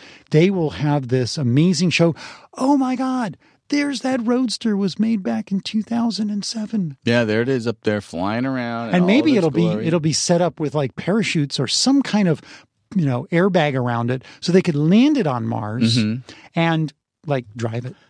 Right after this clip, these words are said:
Speaker 2: I hope they're gonna at least put some, like, Cliff Bars or something in the back of that thing. Some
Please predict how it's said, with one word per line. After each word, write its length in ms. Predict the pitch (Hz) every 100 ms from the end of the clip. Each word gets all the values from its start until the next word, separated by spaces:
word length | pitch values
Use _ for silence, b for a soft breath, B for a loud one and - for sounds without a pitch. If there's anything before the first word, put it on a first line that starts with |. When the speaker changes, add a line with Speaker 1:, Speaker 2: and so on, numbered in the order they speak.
| b
Speaker 2:
I 60 | 131
hope 140 | 226
they're 120 | 196
gonna 200 | 143 127
at 80 | 110
least 200 | 120 113
put 120 | - -
some, 180 | 98
like, 180 | 85 82 - _ _ _ -
Cliff 280 | - 107 -
Bars 360 | 78 76 76 82
or 80 | 78
something 360 | 80 78 82
in 120 | 80 80
the 60 |
back 220 | - 87 90
of 60 |
that 160 | 80 -
thing. 300 | 78 90 87
Some 240 | - 87